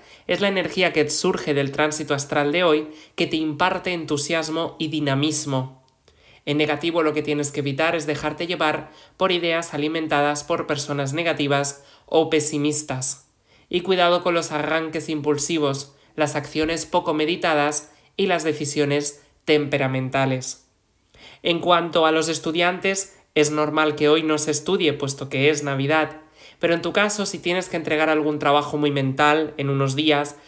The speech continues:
o te, o te dan ganas de estudiar y ponerte a estudiar hoy después de las reuniones familiares, puedes aprovecharlo porque tendrás un día de máxima concentración,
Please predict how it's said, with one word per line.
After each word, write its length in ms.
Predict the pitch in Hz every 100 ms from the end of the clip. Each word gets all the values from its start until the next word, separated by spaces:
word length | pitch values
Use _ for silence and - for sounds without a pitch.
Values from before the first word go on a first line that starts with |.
| - -
o 240 | 151 151
te, 180 | 147 -
o 180 | - 151
te 120 | 151
dan 220 | 147 202 180
ganas 320 | 185 233 143
de 80 | 135
estudiar 460 | 135 143 139 156
y 80 | 151
ponerte 340 | 139 139 143
a 40 | 143
estudiar 380 | 139 143 139 143
hoy 300 | 151 147 151 - -
después 320 | 151 135 156
de 80 | 147
las 140 | 147 139
reuniones 520 | 139 143 143 143 139
familiares, 640 | 139 135 135 156 190 202
puedes 320 | - 190 190 175
aprovecharlo 800 | 151 139 135 139 139 139 165 175 - - -
porque 220 | 156 147
tendrás 340 | 151 160 165
un 100 | 175
día 160 | 170 170
de 100 | 156
máxima 540 | 151 165 - 170 160
concentración, 1000 | 147 139 139 131 135 135 165 165 147 -